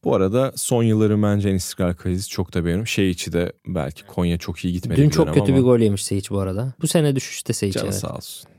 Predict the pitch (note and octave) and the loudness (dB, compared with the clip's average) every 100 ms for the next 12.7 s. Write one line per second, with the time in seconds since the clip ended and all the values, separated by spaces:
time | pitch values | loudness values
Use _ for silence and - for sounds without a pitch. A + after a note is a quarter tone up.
0 | _ E2+ A2+ A#2+ F#2+ - - F#2 E2+ D#2 | _ 0 2 2 0 -4 -6 -2 -2 -2
1 | C#2+ C#2 C#2+ - - _ _ _ _ A#2+ | -4 -6 -8 -12 -18 _ _ _ _ 2
2 | C#3+ E3+ F3 E3 - D#3 - C3+ C3 - | 4 4 2 2 2 -2 0 0 0 2
3 | C#3 C3+ D3 C3+ - B2 A#2+ B2 B2 A#2 | 0 0 -2 -2 0 0 2 2 0 0
4 | G2+ F2 E2+ - - E2+ - - A3+ G2+ | -2 0 -4 -4 -4 -4 -4 0 0 0
5 | - - - C#3+ A2+ A2+ A2+ A2 A2+ G#2+ | -6 -8 -4 2 2 2 2 4 4 2
6 | G#2 G2+ G#2+ G#2 - G#2 G#2+ F#2+ F#2 G2+ | 0 2 2 0 0 0 2 0 2 2
7 | G#2+ G2 F2+ - A2 G#2 G2+ F#2+ G2 G2 | 4 2 -2 -2 0 2 0 0 0 0
8 | F#2+ F2+ F2+ F#2 F#2+ E2+ - F#2+ F#2 F2+ | 0 0 0 2 0 -2 -4 2 4 4
9 | A#2+ - - G#2 A#2 A#2 - A2+ - G2+ | 2 -2 -4 -2 2 0 0 -2 0 0
10 | F#2+ G#2 F#2+ F#2+ G2 F#2 F#2 - E2 D#2 | 0 0 0 0 0 2 0 -2 -6 -6
11 | C#2 D#2 - _ - A#2 G#2+ A2+ A2 F#2 | -6 -10 -16 _ -2 0 0 -2 -2 -2
12 | F2+ F2+ F2 F2 E2+ C3 D3 | -4 -6 -2 0 0 -2 -4